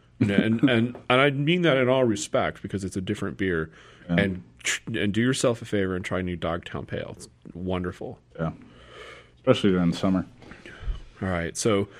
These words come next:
Speaker 1: anyway, you see these guys, they, they, they order the simplest thing on the menu and they're
Speaker 2: Mm.
Speaker 1: just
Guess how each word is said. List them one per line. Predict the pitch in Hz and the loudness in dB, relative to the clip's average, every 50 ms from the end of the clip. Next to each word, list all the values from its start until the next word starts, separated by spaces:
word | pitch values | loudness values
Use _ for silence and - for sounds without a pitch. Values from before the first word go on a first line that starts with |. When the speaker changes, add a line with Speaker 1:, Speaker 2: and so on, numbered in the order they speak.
| - - | -2 2
Speaker 1:
anyway, | - 208 196 165 139 127 | 4 6 6 6 6 4
you | 127 131 143 | 2 0 -2
see | - - 170 | 0 0 0
these | 165 160 147 - | 2 0 0 0
guys, | - 117 110 107 104 104 - | 0 2 2 2 0 -2 -2
they, | - 113 101 95 98 - - - | -2 0 0 0 -2 -6 -8 -4
they, | - 107 101 90 - 101 | -2 0 0 0 -2 -4
they | 101 101 104 | -2 -2 0
order | 107 - 120 135 143 151 | 2 4 4 4 4 2
the | 139 127 | 0 -2
simplest | 127 - - 143 147 - 135 131 - - | -2 -2 -2 0 2 2 0 0 0 -2
thing | 117 107 104 | -2 -2 0
on | 104 | 0
the | 104 101 | -2 0
menu | 92 90 87 87 87 90 | 0 -2 -2 -2 -2 -4
and | 90 87 | 0 6
they're | 104 110 | 8 8
Speaker 2:
Mm. | 101 98 | 8 8
Speaker 1:
just | 95 - | 6 0